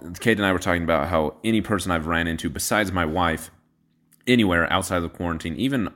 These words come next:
over the phone, it's like, "Oh, how are you dealing with the virus?" And it's always about the virus, and, like,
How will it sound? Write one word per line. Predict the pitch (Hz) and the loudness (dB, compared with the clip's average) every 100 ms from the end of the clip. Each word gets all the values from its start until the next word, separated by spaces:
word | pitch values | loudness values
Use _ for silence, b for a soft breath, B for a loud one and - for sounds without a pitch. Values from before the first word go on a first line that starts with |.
| - | -6
over | 104 92 | -2 -2
the | |
phone, | 82 107 85 | 0 0 0
it's | - | -2
like, | 76 80 | -2 0
"Oh, | 92 82 | 0 0
how | 85 92 | 0 0
are | 92 | 0
you | 104 | -2
dealing | 101 87 85 85 | 0 -2 -2 -4
with | 82 | -4
the | |
virus?" | 78 78 78 76 | -2 -2 -2 -4
And | 76 | -6
it's | 78 78 | -8 -6
always | 107 123 107 | -4 -4 -4
about | 87 90 85 | -2 -2 -2
the | 82 | -6
virus, | 78 73 95 - | -6 -4 -2 -4
and, | 87 | -4
like, | 82 76 - | -2 -4 -8